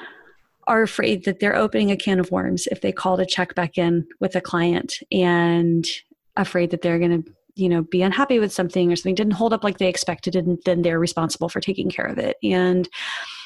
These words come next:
I would say the answer is, yeah, that is a risk that you take. Um, but like Leslie's story demonstrates, like, wouldn't you rather know and be able to help them take care of that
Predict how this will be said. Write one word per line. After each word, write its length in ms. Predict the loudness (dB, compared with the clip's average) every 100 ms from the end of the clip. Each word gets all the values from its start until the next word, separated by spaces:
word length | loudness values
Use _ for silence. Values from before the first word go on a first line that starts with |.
| -18 _ _ -2
I 120 | 2
would 140 | 2
say 140 | 2 4
the 160 | 6
answer 240 | 4 4 2
is, 180 | 2 2
yeah, 180 | 2 4
that 160 | 4
is 140 | 4 4
a 80 |
risk 280 | 2 2 0
that 120 | 0
you 100 | 2
take. 380 | 2 2 0 -6 -6 2
Um, 560 | 4 4 4 2 -2 -2
but 180 | -2 -2 _ _ -4
like 160 | -2 0
Leslie's 320 | 2 2 2 -2 _ -20 -18 -20 _ -6
story 500 | 0 4 4 2 -4 _ _ _ -20 -20 _ 0
demonstrates, 520 | 2 2 2 0 0
like, 140 | -2
wouldn't 280 | 0 0 2
you 100 | 2
rather 280 | 2 2 2
know 160 | 4
and 80 | 2
be 60 | 2
able 140 | 0
to 60 | 0
help 200 | -2 0
them 160 | -2
take 200 | 0 -2
care 200 | 0 0
of 100 | 2
that 220 | 0 0